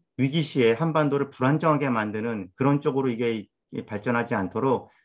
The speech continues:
잘 관리하라는, 관리하려는 노력을, 어, 정치 외교적으로도 해야 되고 또 아까 말씀드린 어떤 억제 전략을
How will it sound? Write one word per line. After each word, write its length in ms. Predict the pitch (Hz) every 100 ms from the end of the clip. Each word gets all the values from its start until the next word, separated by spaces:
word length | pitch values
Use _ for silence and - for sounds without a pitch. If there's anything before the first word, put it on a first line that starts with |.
| _
잘 260 | - 135 131
관리하라는, 720 | - 110 117 127 127 120 117 127 -
관리하려는 540 | 104 117 117 113 110
노력을, 600 | 98 101 98 139 131 92 _ _ _ -
어, 200 | 110 104
정치 320 | 101 117 123
외교적으로도 640 | 110 104 110 113 - - 104
해야 220 | 131 123
되고 560 | 98 90 131 110 - _ _ _ -
또 100 | 113
아까 180 | -
말씀드린 600 | 117 110 101 113 101 110 104
어떤 240 | 98 104
억제 240 | 95 -
전략을 560 | 113 107 107 104 107 98